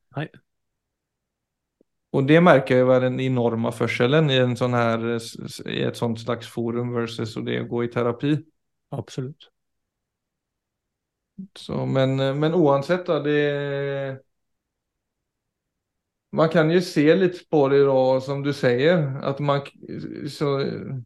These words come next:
Speaker 2: på ö-, på ytan så är ju en ego, egoistisk någonting som är lite styggt. Eller det är det man fort uppfattar det som.
Speaker 1: Ja.
Speaker 2: Men så här, det är ofta den där osäkerheten eller det barnet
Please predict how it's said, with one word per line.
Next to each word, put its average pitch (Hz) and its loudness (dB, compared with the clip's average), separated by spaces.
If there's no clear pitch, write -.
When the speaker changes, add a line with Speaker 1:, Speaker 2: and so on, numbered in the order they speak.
Speaker 2:
på - 0
ö-, - 2
på 160 2
ytan 151 2
så 151 -4
är 127 2
ju 139 -2
en 151 -6
ego, 131 -2
egoistisk 135 -6
någonting 123 0
som 127 -2
är 123 2
lite 127 -4
styggt. - -8
Eller 139 0
det 135 2
är 139 6
det 131 4
man 127 0
fort - -4
uppfattar 117 -4
det 120 0
som. 165 4
Speaker 1:
Ja. - -4
Speaker 2:
Men 139 2
så 143 4
här, 120 6
det 123 2
är 135 6
ofta 127 0
den 127 0
där 127 4
osäkerheten 120 -2
eller 123 0
det 123 0
barnet 120 0